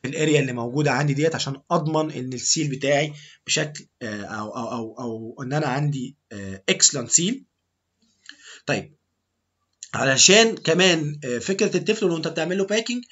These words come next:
بتلاقي ان هو دايمًا بيلزق في الانسترومنتس، فالحل ببساطه جدًا ان انت ت-، تخلي ال-، الفيلد بتاعك دراي والانسترومنتس اللي انت هتشتغل بيها تكون ويت. التeflon is hydrophobic material، وبالتالي اقدر اعمل له باكينج بسهوله مش غير ما يلزق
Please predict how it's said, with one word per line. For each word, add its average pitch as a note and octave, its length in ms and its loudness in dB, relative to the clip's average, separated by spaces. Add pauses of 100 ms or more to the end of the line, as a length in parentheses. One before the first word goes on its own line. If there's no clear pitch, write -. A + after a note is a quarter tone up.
(240)
بتلاقي F3+ 420 2
ان E3 100 0
هو E3 180 0
دايمًا E3+ 220 0
بيلزق D#3 340 0
في C#3 80 -8
الانسترومنتس، B2+ 580 -6
فالحل F#3 400 -2 (280)
ببساطه D3 380 -4
جدًا F#3 260 -2
ان F3 160 -2
انت E3 180 -4
ت-، D3+ 280 -2
تخلي E3+ 540 -4
ال-، A#2 200 -14
الفيلد A2 800 -4
بتاعك D3 580 0
دراي D#3+ 420 0 (400)
والانسترومنتس F3+ 1040 0
اللي F#3+ 60 0
انت G3 100 -2
هتشتغل F3+ 500 0
بيها D3+ 260 0
تكون D#3 340 -4
ويت. B2+ 200 -2 (280)
التeflon D3+ 480 -4
is D3 100 -4
hydrophobic D#3+ 640 -4
material، F#3+ 440 0 (220)
وبالتالي D3+ 420 -2
اقدر C#3+ 220 -4
اعمل C3 200 -2
له D3 80 2
باكينج C#3+ 420 -6 (140)
بسهوله C#3+ 480 -2
مش B2 200 -8
غير B2 220 -4
ما A2 80 -8
يلزق A#2+ 360 -6